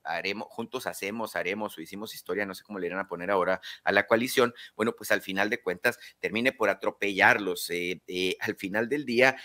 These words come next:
a Lili Telles, eh, no la quieren ni en su tierra, no la quieren en Ures, no la queremos en Sonora. Yo persisto en esta lógica de que Lili Telles no nos representa y, bueno, seguimos llamando, eh, al, ahora sí a los diputados, fíjate, Vicente, porque le sacan la vuelta,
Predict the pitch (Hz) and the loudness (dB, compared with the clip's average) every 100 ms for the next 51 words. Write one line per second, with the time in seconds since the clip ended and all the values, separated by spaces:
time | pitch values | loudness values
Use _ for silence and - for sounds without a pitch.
0 | - - 104 120 143 - 135 131 147 143 | -10 2 2 2 -2 4 4 6 2 2
1 | - 104 98 127 139 147 135 147 131 110 | 0 2 2 0 0 0 0 -2 -4 -6
2 | - 104 - 120 - - _ 85 120 131 | -8 -12 0 0 0 -4 _ -8 -2 -2
3 | 123 131 117 104 131 160 156 151 - - | 0 -2 -2 -2 0 4 4 2 -16 -14
4 | 131 135 - 104 113 117 104 - 98 101 | 0 0 0 -4 -6 -10 -12 -10 -8 -6
5 | 107 143 151 - 101 110 - 123 - 120 | -2 2 2 0 -6 -8 -8 -12 -10 -12
6 | - 107 104 - 110 95 - _ 95 85 | -8 -8 -8 -6 -4 -4 -8 _ -8 -8
7 | - 90 104 - 104 101 95 101 95 - | -12 -16 -14 -10 -10 -10 -10 -12 -12 -12
8 | 80 - 92 98 135 135 - - - 98 | -12 -10 -10 -6 -6 -6 -8 -20 -14 -6
9 | 120 107 95 92 113 113 90 87 87 92 | -4 -4 -8 -10 -10 -6 -6 -4 -8 -6
10 | 110 - _ _ 85 95 - - 101 101 | -8 -8 _ _ -6 -6 -4 2 4 2
11 | - 95 104 127 - 113 - 101 101 95 | 0 0 2 2 0 -8 -2 -2 -2 -4
12 | 107 - 107 117 120 117 104 - 90 92 | -10 -12 -4 4 4 4 0 -10 -14 -16
13 | - 92 87 92 - - - 78 92 101 | -12 -12 -12 -14 -16 -20 -14 -12 -8 -6
14 | - 117 90 92 104 - 85 | -4 -2 -2 -2 -4 -6 -12